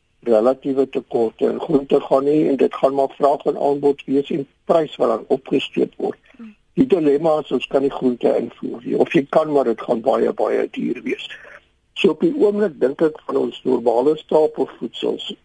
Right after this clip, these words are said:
Speaker 1: is daar eintlik min wat ons met die hand op die hart kan sê, die prys gaan nie styg nie en dit gaan nie droogte wees nie. Dit het 'n baie, baie wye effek en dit gaan vir die volgende jaar of twee nog deurwerk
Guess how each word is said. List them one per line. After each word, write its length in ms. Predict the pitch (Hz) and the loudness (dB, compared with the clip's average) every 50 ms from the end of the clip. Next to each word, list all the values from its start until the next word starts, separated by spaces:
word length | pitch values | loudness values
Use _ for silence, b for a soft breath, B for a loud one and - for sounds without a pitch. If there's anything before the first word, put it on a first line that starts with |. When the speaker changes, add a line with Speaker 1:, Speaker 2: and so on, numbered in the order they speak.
| _ _ - | _ _ -2
Speaker 1:
is 140 | 156 139 - | 0 0 2
daar 200 | - 139 135 - - | 2 0 2 2 0
eintlik 360 | 156 165 160 196 175 147 135 | -2 0 0 -2 -2 -2 -2
min 360 | 131 120 123 131 147 156 156 | 0 2 2 2 4 2 2
wat 220 | 143 139 131 - - | 2 0 0 0 -4
ons 240 | 135 127 - - _ - | -8 -8 -8 -10 _ -6
met 140 | 123 120 | -4 0
die 80 | 123 120 | 2 2
hand 260 | 113 120 127 127 - | 2 2 0 0 -2
op 120 | 147 139 - | -4 -2 0
die 80 | 151 | 2
hart 280 | 123 117 117 117 - - | 2 2 2 0 -2 -4
kan 240 | - 123 120 117 - | -4 -4 -4 -4 -6
sê, 280 | - - 127 123 117 | -4 -2 0 0 0
die 140 | 113 117 - - | 0 -4 -4 -2
prys 360 | - 143 127 127 120 - - - | 0 0 0 0 -2 -8 -12 -12
gaan 280 | - - - 143 139 | -6 0 0 0 2
nie 120 | 143 139 135 | 0 -2 -4
styg 420 | - - - 123 120 120 - - | -4 0 0 2 2 0 -2 -8
nie 220 | 135 127 123 127 131 | -6 -2 -2 0 0
en 80 | 113 | 0
dit 160 | 110 110 - | 0 -2 -2
gaan 200 | - - 120 117 | -2 -2 0 0
nie 120 | 117 117 113 | 0 0 -2
droogte 520 | - - - 110 107 - - - 131 - | -2 -2 -2 -2 -2 -4 -4 -6 -6 -2
wees 220 | - - - - - | -2 -2 -2 0 0
nie. 100 | 120 113 | 0 2
Dit 180 | - 117 - | 2 0 2
het 160 | 139 131 - | 2 0 2
'n 120 | 165 156 - | 0 0 2
baie, 300 | - 123 123 135 147 151 | 2 2 4 4 2 2
baie 380 | 151 143 123 123 131 131 - - | 2 0 0 2 2 2 0 0
wye 340 | - 110 110 120 143 147 - | 0 0 2 2 2 0 0
effek 440 | - 160 - - 175 190 - _ - - - _ _ _ _ _ 247 196 165 | -4 -8 -6 -2 -2 -2 -2 _ -16 -20 -20 _ _ _ _ _ -12 -4 -2
en 80 | 127 | 0
dit 140 | 123 120 - | 0 0 0
gaan 220 | - - - - - | 0 -2 -2 -2 -2
vir 200 | - - - - | -4 -2 -4 -2
die 80 | - - | 0 2
volgende 520 | - 143 135 - - 147 139 131 127 110 | 2 2 2 2 2 2 2 2 0 0
jaar 300 | 110 120 117 117 123 120 | 0 2 2 2 2 0
of 160 | 120 113 - _ | -2 -4 -6 _
twee 200 | - 127 123 120 | -6 -4 -2 0
nog 180 | 117 113 117 120 | 0 -2 -2 -4
deurwerk 580 | 120 107 107 107 113 110 113 113 117 107 110 | -6 -4 0 2 2 2 2 2 0 0 0